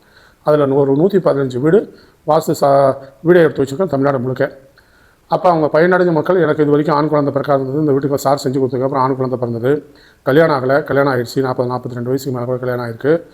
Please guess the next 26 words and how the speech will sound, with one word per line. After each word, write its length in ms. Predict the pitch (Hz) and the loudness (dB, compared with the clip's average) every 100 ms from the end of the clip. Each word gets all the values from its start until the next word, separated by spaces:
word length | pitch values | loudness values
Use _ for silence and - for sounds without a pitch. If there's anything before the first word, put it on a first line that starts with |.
| - _ _ | -20 _ _
முப்பத்தாறு 360 | - 135 139 135 | -4 0 2 2
வயசுக்கு 320 | 135 135 131 | 0 0 -2
மேல 140 | 135 131 | -2 -2
இருக்க 360 | 127 127 - | -4 -6 -6
ச-, 60 | 123 | -2
வீடு 140 | 135 | -2
கட்டி 180 | 123 131 | -2 -6
சார் 160 | 131 131 | -4 -4
வீட்டு 200 | 127 123 | -4 -6
வாங்கிட்டு 180 | 120 | -4
போய் 140 | 135 143 - - _ _ | -4 -4 -10 -20 _ _
பழைய 260 | 143 147 143 | -2 0 -2
வீடு 120 | 135 | -4
திருத்தணும், 380 | 143 139 160 175 | -6 -4 -2 -4
அதுக்கப்புறம் 300 | 139 131 139 | -6 -6 -4
கல்யாணம் 260 | 127 131 127 | -4 -4 -6
ஆயிருக்கு, 200 | 123 165 | -6 -6
ஆண் 160 | 135 | -6
குழந்தை 240 | 131 127 123 | -8 -8 -8
பிறந்திருக்கு, 460 | 120 117 175 190 - - - | -8 -6 -2 -2 -4 -20 -4
குழந்தையே 360 | 143 147 156 | 0 4 2
பிறக்காதவங்களுக்கு 800 | 139 139 160 151 147 139 135 135 | 2 0 0 0 -4 -6 -8 -8
பெண் 180 | 131 135 | -8 -8
குழந்தை 260 | 135 131 123 | -6 -6 -6
பிறந்திருக்கு." 680 | 120 120 120 165 196 - _ _ _ _ _ _ _ _ _ _ _ _ | -10 -10 -4 -2 -2 -8 _ _ _ _ _ _ _ _ _ _ _ _
ஆ, 80 | 170 | -2